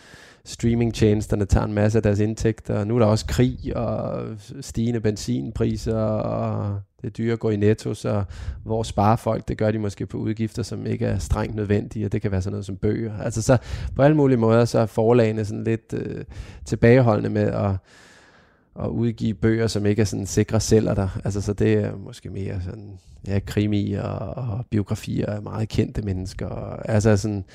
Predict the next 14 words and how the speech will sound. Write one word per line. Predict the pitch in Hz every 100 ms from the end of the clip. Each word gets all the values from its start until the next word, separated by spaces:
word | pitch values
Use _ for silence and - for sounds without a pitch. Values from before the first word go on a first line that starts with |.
| - - - -
så | - -
at | 113 -
komme | 113 120 139
med | 131 113 107 104
en, | 120 104 104 101 110 - -
en | 110
lidt, | 110 - _ - -
en | 110
lidt | 113 -
glemt | 117 143 - - - -
fortælling | - - 127 131 131 127
om | 127 110 113
en, | 110 110 107
øh, | 107 107 104